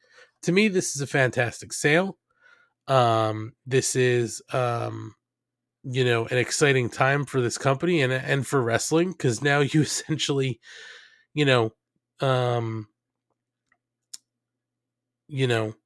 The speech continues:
it, it, to me, I'm trying to find the words here. I guess a company who wasn't seen as competition,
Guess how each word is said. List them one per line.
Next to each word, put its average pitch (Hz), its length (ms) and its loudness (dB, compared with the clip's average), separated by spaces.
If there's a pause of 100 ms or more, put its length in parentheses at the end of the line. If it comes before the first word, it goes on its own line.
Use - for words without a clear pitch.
(220)
it, - 160 -10 (140)
it, - 140 -12 (720)
to 160 160 2
me, 156 480 0 (200)
I'm 139 120 -8
trying 139 200 2
to 127 60 0
find 127 240 0
the 120 60 0
words 120 320 -4
here. 113 320 -4 (720)
I 151 140 2
guess 156 360 4 (400)
a 151 120 0
company 170 460 4
who 165 180 0
wasn't 143 460 2
seen 147 340 -2
as 127 140 0
competition, 123 840 -2